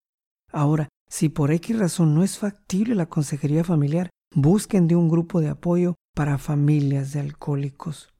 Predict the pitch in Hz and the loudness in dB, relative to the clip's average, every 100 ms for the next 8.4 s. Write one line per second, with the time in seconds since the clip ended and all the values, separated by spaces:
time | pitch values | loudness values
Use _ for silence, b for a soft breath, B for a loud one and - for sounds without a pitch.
0 | _ _ _ _ _ _ _ _ _ _ | _ _ _ _ _ _ _ _ _ _
1 | - 151 139 151 143 139 135 131 - _ | -2 0 0 0 2 2 2 -2 -6 _
2 | _ _ 175 143 139 131 - 156 165 175 | _ _ -2 2 4 2 0 0 2 0
3 | 165 151 135 160 156 151 151 - 175 156 | -2 -4 -4 0 0 0 -4 -2 0 2
4 | 143 131 160 180 165 160 156 151 139 139 | 2 0 -2 -2 0 0 0 -2 0 -2
5 | 135 135 151 139 135 147 170 165 165 165 | -4 -4 0 2 2 0 -2 -2 0 2
6 | 151 143 143 151 151 143 139 160 151 135 | 2 0 0 -2 -2 -4 -2 -2 -2 -4
7 | - 135 - 151 147 143 139 135 - 156 | -6 -6 -4 -4 -2 -2 0 -4 -6 -6
8 | 139 - - | -4 -4 -8